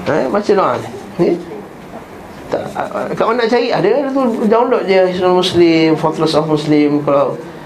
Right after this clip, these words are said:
a, ada duit, beli kat Ihsan Taklim ni. Ha? Ada buku-bukunya, insya-Allah doa.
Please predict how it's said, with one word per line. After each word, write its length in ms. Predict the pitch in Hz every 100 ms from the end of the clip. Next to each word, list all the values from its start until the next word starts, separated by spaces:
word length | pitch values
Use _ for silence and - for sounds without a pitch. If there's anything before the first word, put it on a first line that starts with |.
| - -
a, 160 | 147 135
ada 80 |
duit, 240 | 139 165 -
beli 240 | 147 123
kat 80 | 104
Ihsan 240 | - 135
Taklim 320 | 131 160 165 160
ni. 320 | 156 156 160 -
Ha? 160 | - - - - - - - - - - - -
Ada 60 | 147
buku-bukunya, 720 | 139 135 139 - 139 175 247
insya-Allah 480 | 175 180 127 120 123
doa. 240 | 123 -